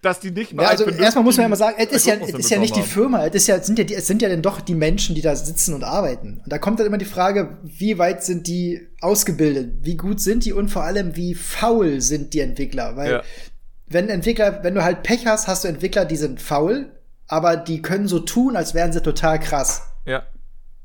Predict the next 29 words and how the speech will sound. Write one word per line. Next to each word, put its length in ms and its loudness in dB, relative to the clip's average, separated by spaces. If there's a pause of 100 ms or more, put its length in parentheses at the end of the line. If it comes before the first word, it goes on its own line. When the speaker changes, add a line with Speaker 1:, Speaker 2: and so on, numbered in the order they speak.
(120)
Speaker 1:
Ich 100 -4
mein 200 2
Speaker 2:
Und 40 8
dann, 380 0
dann 120 2
sagen 280 4
die 60 0
immer 120 4
so, 300 0
„Oh, 160 4
das, 240 0
das 180 0
geht 180 4
nicht, 80 -2
das 100 -4
kriegen 180 0
wir 60 0
nicht 140 -6
hin. 160 0
Da, 240 -2
wir 100 -2
sind 140 0
jetzt 180 0
hier, 200 0
äh, 520 -2
äh, 60 -10
Framerate-technisch 840 0
sind 160 -6
wir 120 0